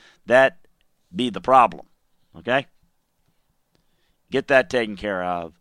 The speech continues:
Matthew Stafford can get it done. They've gotta do a better job getting it done around him. We'll see how that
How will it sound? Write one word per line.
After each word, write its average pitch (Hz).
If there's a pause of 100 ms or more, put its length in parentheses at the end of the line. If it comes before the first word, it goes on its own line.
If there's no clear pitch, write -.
(400)
Matthew 123
Stafford 113
can 104
get 92
it 87
done. 78 (760)
They've 110
gotta 101
do 98
a 92
better 87
job 87
getting 85
it 78
done 78
around 73
him. -
We'll 107
see 107
how 90
that 82